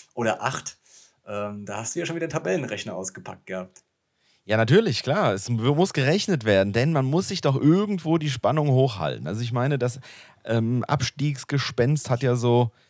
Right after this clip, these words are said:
Speaker 2: ich sag jetzt einfach mal, kurz an unsere Tür geklopft, einmal kurz von der Bratwurst probiert und hat dann gemerkt, „Oh,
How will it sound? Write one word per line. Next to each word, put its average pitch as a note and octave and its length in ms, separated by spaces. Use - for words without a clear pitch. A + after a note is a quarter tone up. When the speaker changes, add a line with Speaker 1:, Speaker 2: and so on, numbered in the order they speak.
Speaker 2:
ich A#2 140
sag A#2 120
jetzt B2 140
einfach A2+ 300
mal, A2 200
kurz C3+ 280
an G#2+ 100
unsere A2+ 220
Tür C#3 200
geklopft, D3+ 500
einmal A2+ 220
kurz B2+ 220
von A#2 120
der A2 80
Bratwurst A2+ 540
probiert C3+ 440
und B2 100
hat A#2+ 80
dann B2+ 140
gemerkt, A#2+ 340
„Oh, E3+ 300